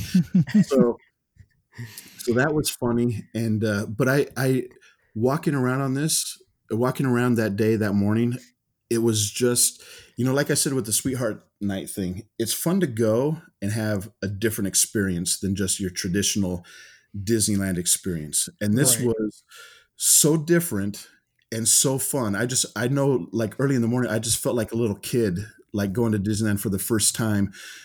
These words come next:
Speaker 2: knowing where everything's at, trying to get on everything as much as I could in a, in a certain time period. It was one of the funnest things I've ever done. Definitely one of the best Disneyland trips I've ever had.
Speaker 1: So do you think there's any strategy to having two people on your team, three people on your team, four people on your team?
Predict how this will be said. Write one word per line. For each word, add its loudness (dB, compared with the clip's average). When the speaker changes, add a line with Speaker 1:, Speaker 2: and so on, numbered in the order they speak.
Speaker 2:
knowing 4
where 4
everything's 0
at, -2
trying 0
to 0
get 0
on 2
everything -2
as -2
much 0
as -4
I 2
could -2
in 2
a, 0
in 0
a 0
certain 0
time -2
period. -2
It 2
was 2
one 0
of 2
the 0
funnest 0
things 0
I've 0
ever 2
done. -4
Definitely 0
one 0
of 0
the 0
best -4
Disneyland -4
trips -4
I've -4
ever -2
had. -10
Speaker 1:
So 2
do 2
you 4
think 2
there's 2
any 4
strategy 0
to 0
having 2
two 0
people 0
on 2
your 2
team, 2
three -2
people -2
on 0
your 0
team, 0
four 0
people 0
on 4
your 2
team? 2